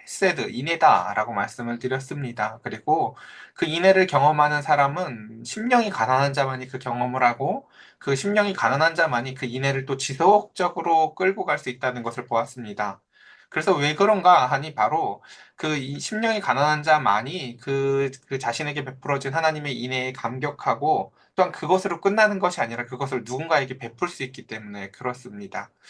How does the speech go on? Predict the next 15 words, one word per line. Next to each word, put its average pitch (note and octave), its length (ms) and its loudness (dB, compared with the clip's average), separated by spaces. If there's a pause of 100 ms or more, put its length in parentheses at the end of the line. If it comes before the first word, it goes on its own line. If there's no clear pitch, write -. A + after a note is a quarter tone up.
(240)
이걸 F3 240 4
예로 C#3+ 280 4
하나만 F3+ 400 0
들어보면은, B2 760 -6
이제 A#2+ 180 -6
누가복음에 D#3+ 600 -2
보면은 B2 460 -4
이제 A#2+ 180 -6
이 A#2+ 320 -4
예수님께서 E3 640 0 (280)
열 B2 140 2
명의 F#3+ 360 2
문둥병자를 D#3+ 840 0
고쳐주시죠. A#2 1120 -4
그래서 B2+ 440 -4